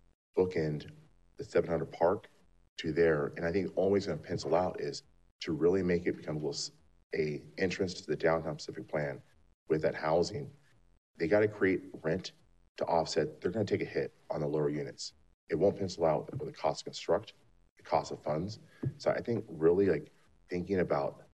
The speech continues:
how important, like, the mixed use is for Vacaville to go forward i-, is the only way. Um, the housing for military is pretty awesome,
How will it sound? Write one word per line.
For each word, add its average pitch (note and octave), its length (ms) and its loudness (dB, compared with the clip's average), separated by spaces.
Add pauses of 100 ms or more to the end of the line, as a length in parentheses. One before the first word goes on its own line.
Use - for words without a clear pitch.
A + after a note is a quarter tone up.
(240)
how - 160 0
important, - 420 -4
like, D#2 160 -8
the - 60 -10
mixed D#2 280 -2
use D2 160 -4
is C#2 120 -4
for C#2+ 100 -6
Vacaville E2+ 520 0 (600)
to D#2+ 100 -4
go D2+ 160 0
forward F2+ 480 0
i-, D#2 260 -4
is D2 140 -6
the - 100 -4
only C#2 200 -4
way. - 240 -6 (1200)
Um, D#2+ 300 2 (360)
the C#3+ 440 -2 (1080)
housing C3 240 2
for G2+ 60 -6
military F2+ 320 2
is - 60 -8
pretty D2 220 0
awesome, C2 320 -4